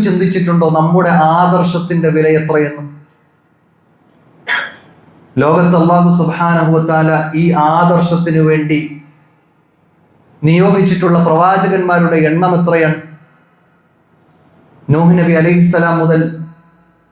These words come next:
അവിടെ നിന്ന് ഇങ്ങോട്ട് അല്ലാഹു സുബ്ഹാനഹു വ തആല ഓരോ കാലഘട്ടത്തിലും ഈ തൗഹീദിന്റെ പ്രബോധനത്തിനു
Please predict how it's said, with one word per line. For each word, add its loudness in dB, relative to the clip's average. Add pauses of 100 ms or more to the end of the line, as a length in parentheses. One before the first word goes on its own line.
(140)
അവിടെ 0
നിന്ന് 2
ഇങ്ങോട്ട് 2 (160)
അല്ലാഹു 2 (140)
സുബ്ഹാനഹു 0
വ 0
തആല 0 (140)
ഓരോ 2 (160)
കാലഘട്ടത്തിലും 0 (1120)
ഈ 0 (200)
തൗഹീദിന്റെ 0 (100)
പ്രബോധനത്തിനു 0